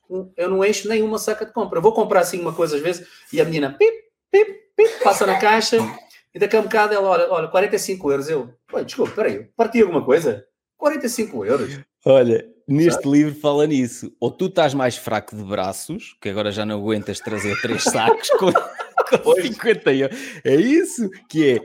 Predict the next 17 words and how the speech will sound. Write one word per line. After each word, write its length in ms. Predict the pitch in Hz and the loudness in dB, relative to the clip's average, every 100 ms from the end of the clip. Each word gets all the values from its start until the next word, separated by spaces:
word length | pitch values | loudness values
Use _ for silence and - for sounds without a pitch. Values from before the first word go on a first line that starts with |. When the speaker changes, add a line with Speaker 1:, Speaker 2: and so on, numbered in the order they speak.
| - | 0
Speaker 2:
ao 100 | 127 | 0
longo 300 | 165 277 233 | 2 2 0
dos 320 | 196 175 139 | 0 0 2
anos, 340 | 123 120 156 160 | 2 2 -2 -8
com 300 | _ 165 147 | _ 4 4
o 60 | |
mesmo 540 | 143 165 240 214 196 151 | 4 0 -2 -2 -4 -4
dinheiro, 440 | 139 123 113 127 - - | -4 -2 -2 -2 -6 -6
e 60 | |
eu 80 | 147 | -4
acho 160 | 202 - | -4 -6
que 60 | |
assim 240 | 160 - 202 | -8 -4 -4
é 20 | |
mais 200 | 190 156 | -4 -4
fácil 280 | - 180 185 170 | -4 -4 -4 -4
percebermos, 580 | 175 - 104 92 82 | -6 -4 -6 -6 -8